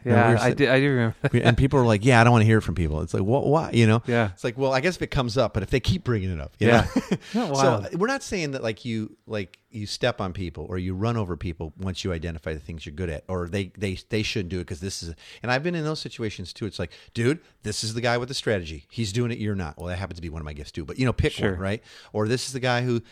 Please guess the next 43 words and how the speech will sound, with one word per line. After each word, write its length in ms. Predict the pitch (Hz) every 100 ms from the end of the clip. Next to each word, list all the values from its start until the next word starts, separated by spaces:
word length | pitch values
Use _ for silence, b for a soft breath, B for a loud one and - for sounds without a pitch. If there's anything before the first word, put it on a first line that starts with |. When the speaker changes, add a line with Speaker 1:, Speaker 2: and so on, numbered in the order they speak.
| b
Speaker 1:
she's, 320 | - 139 147
she, 340 | - - 151
or 180 | 139 123
the 100 | 110
gal, 220 | 110 117
she's 220 | 117 - 131
got 200 | 147 -
this 160 | 131
strength. 340 | - 107 92 - b b b -
She's 200 | 147 120
the 40 |
only 120 | 147 147
one 100 | 131
ever 140 | 113
gonna 140 | 107 95
do 120 | 95
this 160 | 82
again. 180 | 80 76
Well, 140 | - 117
I 20 |
Speaker 2:
Huh. 60 | 110
Speaker 1:
wanna 120 | 98
grow 200 | 143 226
in 80 | 104
that 120 | 73
area. 240 | 71 67 -
So, 260 | - 90
like, 180 | 87 90
could 120 | -
I 80 | 90
work 260 | 85 117 -
with 120 | 76
her, 100 | 65
you 120 | 95 107
know, 60 |
or 100 | 82
whatever, 300 | 85 80 73 76
right? 180 | 80 -
You 200 | 95 92
know? 100 | 90 b b b b
So 220 | - 127
Speaker 2:
Yeah. 100 | 98 95
Speaker 1:
anyway, 280 | 90 76